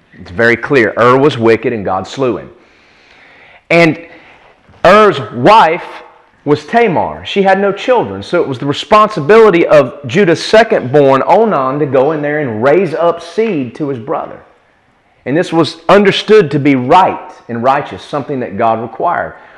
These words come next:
Well, Onan didn't want to do it because he knew the seed wouldn't be his, and he was young, probably only about fifteen years old. And so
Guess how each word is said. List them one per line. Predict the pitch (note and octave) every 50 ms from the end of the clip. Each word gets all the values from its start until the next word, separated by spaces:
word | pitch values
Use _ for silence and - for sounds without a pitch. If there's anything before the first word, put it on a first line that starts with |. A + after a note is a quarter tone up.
| - - -
Well, | - - -
Onan | E3+ G3+ A3+ A3 F#3 F3
didn't | F3 E3+ D#3+
want | D#3 D#3+ D3 B2+
to | G#2+ G2+
do | A2+ F#3 A3 F3+ G#2
it | - - - A2
because | A2+ - C#3+ C3+
he | A#2 C3+
knew | B2+ C3+ E3 F#3+ F#3+
the | D3 C#3+ C3+
seed | - - F#3 F#3+ D#3+ C#3+
wouldn't | C#3+ D#3 - C3 B2+
be | B2 C3+ B2
his, | A2+ A#2 F3 F#3+ F3+ B2 G2+ G2 G2+ A2+ - - - _ _ _ _ _
and | - A2+ A#2
he | B2+ G3+ A3
was | G#3 E3 C3+ A2 G2
young, | C3 E3+ F#3 F#3 E3+ D#3 C3+
probably | - - F3 F#3+ G3+ F3+ C#3 B2 B2+ B2+
only | B2 B2+ B2+ A#2+ A2+
about | A2 A2+ A#2 - - -
fifteen | D3 C#3 - - C#3+ B2+ B2 A#2
years | A2 G#2 G2+ G2 B2
old. | B2 D3 D3 G#2+ D2+ - - - - _ _ - - - - - - - - - - - - - -
And | B2+ A#2+
so | - - D#3+ D3+ C#3 C3+ B2+ A#2+ A2+ -